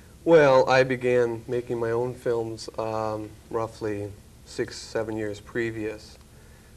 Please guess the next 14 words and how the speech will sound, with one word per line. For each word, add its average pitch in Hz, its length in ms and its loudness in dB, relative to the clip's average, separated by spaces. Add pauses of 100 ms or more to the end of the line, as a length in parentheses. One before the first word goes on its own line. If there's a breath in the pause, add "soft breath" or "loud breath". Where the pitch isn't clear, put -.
So 117 180 0
as 107 200 0
I 104 80 -2
said, 107 240 -2
I, 104 280 -2
I 104 320 -4 (140)
then 110 420 -4 (280)
began 110 320 -4
working 107 320 -6
into 107 400 -10
sixty - 360 -10
millimeter 104 380 -6
film 113 300 -2
production 113 560 -12